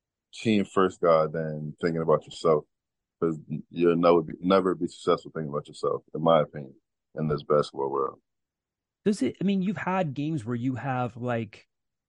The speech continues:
Speaker 2: you guys, even though you had some ups and downs, like, you frustrated, not you, just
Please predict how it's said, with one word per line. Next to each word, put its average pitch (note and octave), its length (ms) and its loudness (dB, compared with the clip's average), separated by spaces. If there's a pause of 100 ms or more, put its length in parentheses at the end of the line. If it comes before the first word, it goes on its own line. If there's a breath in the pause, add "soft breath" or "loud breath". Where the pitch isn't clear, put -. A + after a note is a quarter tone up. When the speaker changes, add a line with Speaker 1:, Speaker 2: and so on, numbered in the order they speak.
(460)
Speaker 2:
you F3 100 -2
guys, F3+ 280 4
even E3+ 160 2
though E3+ 60 2
you E3 140 0
had C#3+ 300 -2
some C3 180 -2
ups - 180 -4
and B2 120 0
downs, B2 300 0
like, A2+ 120 -2
you B2 160 0
frustrated, B2 840 -2 (760 soft breath)
not E3+ 240 0
you, C#3 400 -2
just D3+ 320 0